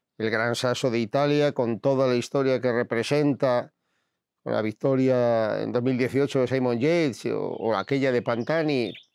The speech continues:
cubierto de un manto de nieve como hoy en do-, en, en el noventa y siete, creo recordar, tanto da el año. Bueno, yo creo que es un escenario, ¿no? Como para pensar que los grandes actores de la carrera tienen que alcanzar un protagonismo, ¿no? Y cuando no lo tienen,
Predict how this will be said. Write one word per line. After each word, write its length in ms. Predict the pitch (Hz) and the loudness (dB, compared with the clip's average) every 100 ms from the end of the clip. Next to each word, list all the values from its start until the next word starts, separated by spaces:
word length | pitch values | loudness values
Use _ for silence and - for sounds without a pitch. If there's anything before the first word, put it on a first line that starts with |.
| - _ | -20 _
cubierto 540 | 98 90 117 117 - 120 | -8 -2 -2 -2 -2 -2
de 100 | 113 | 0
un 80 | |
manto 320 | 117 127 120 123 | 0 0 0 0
de 100 | 117 | 0
nieve 280 | 131 123 | 0 -2
como 180 | 110 120 | -2 -2
hoy 120 | 135 | 0
en 100 | 135 | 0
do-, 280 | 117 113 107 | 0 -2 -2
en, 300 | 120 110 107 - | -4 -4 -6 -6
en 180 | 107 104 | -6 -4
el 180 | 101 | -4
noventa 440 | 101 104 101 98 101 | -4 -4 -4 -4 -4
y 80 | 98 | -2
siete, 340 | 147 147 110 | -4 -4 -4
creo 180 | 107 101 | -2 -2
recordar, 440 | 98 110 117 120 | -2 -2 -2 -4
tanto 280 | 113 101 95 | -4 -6 -2
da 120 | 98 | -2
el 80 | 98 | 0
año. 240 | 120 110 - - - - - _ - - | -2 -4 -8 -18 -20 -20 -20 _ -14 -4
Bueno, 240 | 113 78 | -4 -4
yo 160 | 107 117 | -2 0
creo 180 | 139 | 0
que 80 | 131 | 0
es 80 | 131 | 0
un 80 | 147 | 0
escenario, 640 | 139 139 123 151 147 120 | 0 0 0 0 2 0
¿no? 140 | 117 139 | 0 0
Como 200 | 147 120 | -2 0
para 200 | 110 101 | -2 0
pensar 440 | 101 92 120 123 | -4 -2 -2 -2
que 60 | 131 | -4
los 160 | 117 | -4
grandes 380 | 107 120 117 131 | -2 -2 -2 -2
actores 360 | 117 135 127 123 | -2 0 0 0
de 80 | 123 | -2
la 120 | 123 | -2
carrera 320 | 127 127 139 | -2 -2 -2
tienen 280 | 147 135 131 | -2 -2 0
que 100 | 117 | -2
alcanzar 480 | 113 110 101 113 104 | -2 -4 -2 -2 -2
un 100 | 95 | -2
protagonismo, 720 | 95 92 90 92 117 104 85 | -4 -2 -2 -2 -4 -4 -6
¿no? 200 | 87 123 _ _ - | -6 -8 _ _ -8
Y 120 | 120 | -2
cuando 280 | 131 123 127 | 0 0 2
no 160 | 139 | 2
lo 80 | 143 | 0
tienen, 540 | 147 165 160 170 185 | 2 2 2 0 -2